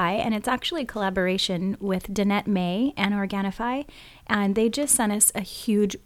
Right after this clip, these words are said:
box of stuff, and we got it last night, and I am so excited. I love hot chocolate, but it's usually just completely sugar-filled,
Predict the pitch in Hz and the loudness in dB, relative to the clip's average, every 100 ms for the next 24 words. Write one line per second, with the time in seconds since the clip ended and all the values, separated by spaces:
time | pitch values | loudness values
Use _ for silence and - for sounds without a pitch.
0 | - 160 165 - - 170 - 139 143 - | 0 0 2 -2 -4 -4 -2 -2 -4 -8
1 | - - 175 165 170 175 180 175 - 175 | -20 -6 -2 -2 -2 -2 -2 -2 -2 0
2 | 151 - 170 170 165 - - 185 190 190 | 0 0 -2 -2 -4 -4 -6 -4 -4 -4
3 | 185 180 - - - 208 202 220 - - | -2 -2 -2 -2 -2 -2 0 -2 -2 -2
4 | 190 180 190 - - - - - 226 262 | -2 -4 -6 -12 -18 -18 0 4 6 6
5 | 220 180 202 - - 190 220 - - 240 | 6 4 2 -4 -6 -4 -2 -2 -2 0
6 | 285 - - - - - - - 202 214 | -2 -4 -18 -20 -20 -20 -14 -6 4 6
7 | 202 - 220 247 254 247 196 185 185 - | 6 4 4 6 6 4 4 2 0 0
8 | - 196 - - 226 220 240 240 - - | -2 2 2 2 -2 0 2 0 0 2
9 | 226 214 208 - 202 190 190 185 | 2 2 2 2 2 2 2 0